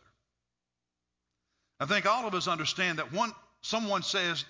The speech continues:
at the end of their life, it's what matters to them, is really important to them, correct?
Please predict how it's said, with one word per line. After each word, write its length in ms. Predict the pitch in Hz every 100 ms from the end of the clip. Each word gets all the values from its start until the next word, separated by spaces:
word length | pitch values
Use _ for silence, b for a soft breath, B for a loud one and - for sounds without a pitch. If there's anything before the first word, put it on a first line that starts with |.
| -
at 160 | 151
the 60 | 156
end 300 | 147 196 165
of 80 | 147
their 180 | 147 139
life, 640 | 147 165 117 127 - - _ _ _ _ _ _ _ _ _ _ _ _ _ _ _ _ _ _ -
it's 140 | -
what 220 | 175 - - - _ _ _ _ 165
matters 400 | 196 202 147 -
to 100 | 143
them, 240 | 135 113
is 100 | 107
really 220 | 160 170
important 560 | 143 135 - 233 175 120
to 80 | 123
them, 260 | 104 95 -
correct? 420 | 135 139 170 -